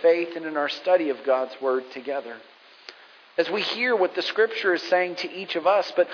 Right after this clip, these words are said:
more importantly, when God is working through you to say something to me, or vice versa. In the Bible studies I lead, for those of you that are part of the studies, I know that you'll recognize the book,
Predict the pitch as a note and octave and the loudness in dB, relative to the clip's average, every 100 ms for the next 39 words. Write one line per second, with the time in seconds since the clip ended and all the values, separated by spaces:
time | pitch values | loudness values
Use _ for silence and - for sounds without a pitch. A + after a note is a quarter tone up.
0 | - F3 G#3 A#3+ - A#3 B3+ G#3+ F3+ E3 | -8 2 4 4 4 4 4 2 -4 -2
1 | F3 D3+ F3 A3 F#3+ D3+ E3 F#3 F3+ E3+ | -2 0 4 4 2 -2 2 2 2 -10
2 | D#3 - E3 D#3+ G3 G3 D3 C#3+ - D#3 | -10 -4 -4 -4 -4 -6 -6 -10 0 0
3 | - D#3 C#3+ C#3 C3+ B2+ C#3 B2+ G#2 - | 2 -2 -2 -10 -12 -14 -14 -14 -16 -18
4 | - _ - - _ - - _ B2 A#2+ | -20 _ -20 -20 _ -20 -20 _ -2 0
5 | A2+ B2 - G#2+ G#2 - - - _ _ | -4 -6 -8 -8 -8 -12 -16 -20 _ _
6 | _ _ _ - - - - D#3 D#3+ E3+ | _ _ _ -20 -20 -20 -10 -2 4 6
7 | F#3 F#3+ - F3+ D#3+ C#3+ D3 D3 F3 F3+ | 6 2 4 4 4 4 4 4 0 0
8 | C#3+ C#3 E3+ E3 G3 F3 F3+ D#3 D3+ D3 | -4 -2 2 4 4 2 -2 2 2 4
9 | - G3+ F#3+ D#3 D3 - D3 D3+ D3+ - | 4 4 4 0 -2 2 2 2 -6 -2
10 | D#3+ E3+ E3+ D#3 - F3 A3 D#3 C3+ C3+ | 2 4 4 0 0 2 4 4 0 -6
11 | B2 B2+ B2 - A2+ C#3+ | -2 -2 -2 -8 -2 -2